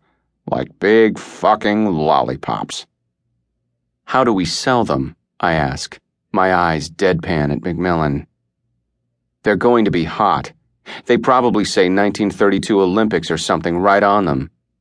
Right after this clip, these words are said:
We can't just" "We don't sell them," McMillan says with proper outrage.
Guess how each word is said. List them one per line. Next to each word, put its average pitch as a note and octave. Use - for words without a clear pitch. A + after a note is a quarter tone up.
We A2+
can't B2
just" -
"We A2
don't B2
sell C#2+
them," B1
McMillan D#2+
says D2
with -
proper E2+
outrage. D#2